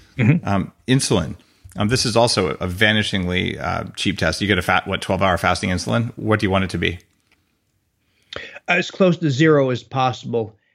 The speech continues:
Speaker 1: Uh, certainly not higher than three or four, which is not what conventional advice tells us.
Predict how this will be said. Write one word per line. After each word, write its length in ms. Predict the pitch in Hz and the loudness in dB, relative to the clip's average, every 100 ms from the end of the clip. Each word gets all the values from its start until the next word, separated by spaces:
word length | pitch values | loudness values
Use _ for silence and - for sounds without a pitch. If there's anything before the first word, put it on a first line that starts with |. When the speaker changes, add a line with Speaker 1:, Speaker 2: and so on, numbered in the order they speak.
| _ _ | _ _
Speaker 1:
Uh, 260 | 127 117 123 | -2 0 -2
certainly 300 | - 175 143 | -2 0 2
not 160 | 143 | 0
higher 240 | - 139 131 | 0 0 0
than 160 | 110 | -4
three 240 | - 143 131 | -6 -2 -2
or 80 | 113 | -2
four, 460 | - 135 110 101 _ _ - | -2 -2 -2 -6 _ _ 2
which 180 | 170 | 4
is 180 | 185 139 | 4 4
not 260 | 175 170 175 | 4 4 4
what 260 | 156 - | 2 0
conventional 520 | - 139 143 139 143 131 | -4 0 2 0 -2 -6
advice 420 | 110 131 135 - | -2 -2 -2 -6
tells 340 | - 110 104 | -6 -6 -6
us. 340 | 110 - - | -10 -12 -14